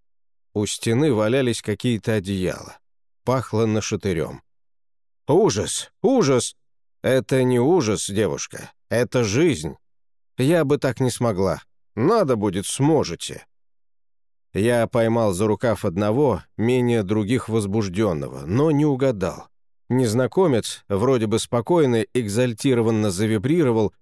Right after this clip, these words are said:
заблестел глазами и заорал: «Родила! Пацана! Пиписка, яйца! Все как положено! Сам видел! Прямо тут и родила! Муж вез в роддом и не довез. Мент роды принял.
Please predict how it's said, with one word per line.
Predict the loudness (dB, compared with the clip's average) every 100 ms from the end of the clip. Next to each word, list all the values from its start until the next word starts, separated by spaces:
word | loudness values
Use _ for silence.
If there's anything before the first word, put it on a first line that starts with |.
| -8
заблестел | -2 0 0 0 -2 0 0
глазами | 0 0 0 0 2 0 -2
и | -2 -2
заорал: | 0 0 -2 -6 -10 _ _ _ _
«Родила! | -2 0 2 4 4 2 -4 -12 -4
Пацана! | -2 0 0 2 0 0 -4
Пиписка, | -6 -4 0 0 0 0
яйца! | 2 4 2 2 0 -2 _ _
Все | -6 2 2 2
как | 0 0
положено! | 2 4 2 0 -2 -4 -6 _ -10
Сам | -4 0 2 0
видел! | -4 -10 -16 -18 -2
Прямо | 2 4 4 0
тут | 0 2 2
и |
родила! | 2 2 0 0 -4 _ _ _ _
Муж | -2 2 2 2
вез | 0 0 0
в | 0
роддом | 2 2 2 2 2
и | 2
не | 2
довез. | 2 0 0 -4 -10 -14 _ _
Мент | 0 2 2 2 0
роды | 0 0 -2
принял. | -2 -4 -4 -14